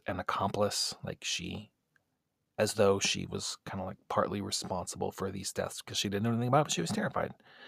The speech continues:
Anyway, she's trying to move on with her life. She has a hard time getting a job, uh, but, you know, 'cause she's, like, an ex-criminal, uh, she got, um, ah, I'm not gonna give you all the details. Just watch it if you want. Basically,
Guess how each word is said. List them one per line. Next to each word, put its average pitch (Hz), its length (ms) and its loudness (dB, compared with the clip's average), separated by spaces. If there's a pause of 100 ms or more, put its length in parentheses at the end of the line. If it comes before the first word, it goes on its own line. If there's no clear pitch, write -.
(340)
Anyway, 123 320 6 (560)
she's - 180 -4
trying 117 140 4
to 110 60 8
move 101 100 8
on 92 140 6
with 90 100 -4
her 98 80 2
life. 127 420 4 (100)
She - 120 -6
has 95 100 -2
a 87 60 0
hard 98 180 4
time - 100 -14
getting 92 200 -4
a - 20 -8
job, 113 400 4 (580)
uh, - 320 2
but, - 220 4 (240)
you 113 100 0
know, 98 80 2
'cause 98 120 -2
she's, 98 240 -2
like, - 260 -6 (140)
an 101 100 0
ex-criminal, - 2250 0 (800)
uh, 101 160 -4
she - 160 -4
got, 104 300 4 (180)
um, 87 400 -2 (500)
ah, 139 220 8
I'm 90 80 2
not 82 120 -4
gonna 98 140 -6
give 90 160 -8
you 92 120 -4
all 90 120 -4
the - 120 -10
details. 95 420 -4
Just 139 160 -2
watch 80 340 -4
it 87 40 -6
if - 140 -8
you 98 60 -2
want. 92 280 2 (320)
Basically, 117 600 2